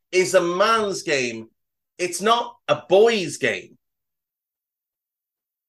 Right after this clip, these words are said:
That's what he was talking about. He was talking about men's football. Graham Souness has spoken twice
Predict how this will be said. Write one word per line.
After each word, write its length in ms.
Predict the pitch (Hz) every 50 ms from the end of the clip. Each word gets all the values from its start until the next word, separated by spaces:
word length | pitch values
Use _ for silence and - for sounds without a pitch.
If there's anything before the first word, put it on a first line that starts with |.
| _ _ _ _ _ _ _ 110
That's 460 | 120 151 220 254 269 262 - - -
what 140 | 202 208 190
he 100 | 180 160
was 160 | 151 147 -
talking 500 | - - 208 226 226 220 - 185 156 135
about. 200 | 123 131 123 123
He 100 | 170 175
was 160 | 180 175 170
talking 440 | - - - 247 233 - - 196 180
about 140 | 175 - 135
men's 640 | 143 151 160 185 208 214 208 190 175 - - -
football. 580 | - 190 214 220 - - 139 101 - - - _ _ _ _ _ _ _ _ _ _ _ _ _ _ _ _ _ _ _ _ _ _ _ _ _ _ _ _ _ _ _ _ _ _ _ _ _
Graham 280 | - 247 294 330 311 262
Souness 500 | - - 269 277 262 240 202 170 - -
has 200 | - 180 170 170
spoken 500 | - - 185 185 180 170 - 156 131 127
twice 760 | 127 - - 175 220 240 - 131 110 - - - - - -